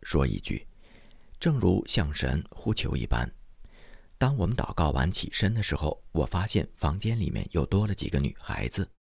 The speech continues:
当时的时间是一些年幼的孩子已经上床睡觉了。这些女孩子看上去都很受触动，我一个一个地问她们愿不愿意和耶稣亲近，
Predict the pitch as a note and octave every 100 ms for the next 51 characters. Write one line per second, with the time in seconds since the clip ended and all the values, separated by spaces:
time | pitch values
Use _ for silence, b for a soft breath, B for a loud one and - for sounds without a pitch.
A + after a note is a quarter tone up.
0 | _ _ _ _ _ _ _ - C3 C#3
1 | C#3 A2+ C3 - A2+ - C#3+ D3 - G2
2 | - A2 - A2+ E2+ B1+ C3+ A2+ C#2 -
3 | A1+ - E2+ - D2+ - D#2+ F2+ - -
4 | - C#2 - - - - D#2 - - -
5 | - b b b b b b b b b
6 | - D3+ D3+ B2+ D2+ - C2+ - - B2+
7 | A2+ F#2+ F#2 G2 - F#2+ F#2 - - C2+
8 | - - - F2+ F#2+ - b b b b
9 | b b - D#2+ F2+ B2 B2 - B2+ A#2+
10 | D3 B2 - C#2+ B1 - - A#2 D#2 D#2
11 | G2 G2 C2 - - C2+ D2 D2 C#2+ -
12 | G#2 G#2 F#2+ F2